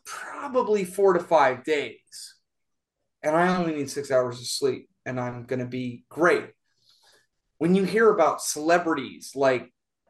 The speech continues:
for example, The Rock or, or Dwayne Johnson or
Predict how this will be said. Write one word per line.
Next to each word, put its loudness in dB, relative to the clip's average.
for 2
example, -2
The 2
Rock 0
or, 2
or 2
Dwayne -4
Johnson -10
or 2